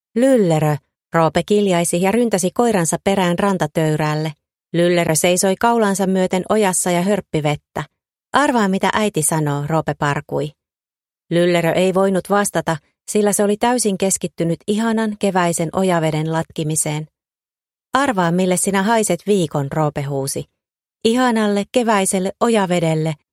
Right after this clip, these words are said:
Lyllerö arveli. Se röyhtäisi välillä kumeasti ja jatkoi hörppimistä. "Arvaa, kauanko kestää ennen kuin sinun turkkisi kuivuu",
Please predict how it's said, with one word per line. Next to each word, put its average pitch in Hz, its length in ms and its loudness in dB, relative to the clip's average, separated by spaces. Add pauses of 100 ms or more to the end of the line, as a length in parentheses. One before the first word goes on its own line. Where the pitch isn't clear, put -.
(120)
Lyllerö 165 460 2
arveli. 170 500 0 (380)
Se 165 100 2
röyhtäisi 151 580 0
välillä 156 360 0
kumeasti 170 540 0
ja 160 100 0
jatkoi 185 420 -2
hörppimistä. 160 720 -2 (580)
"Arvaa, 247 420 0
kauanko 170 420 0
kestää 160 380 0
ennen 170 220 0
kuin 180 180 0
sinun 202 280 0
turkkisi 175 520 0
kuivuu", 139 500 0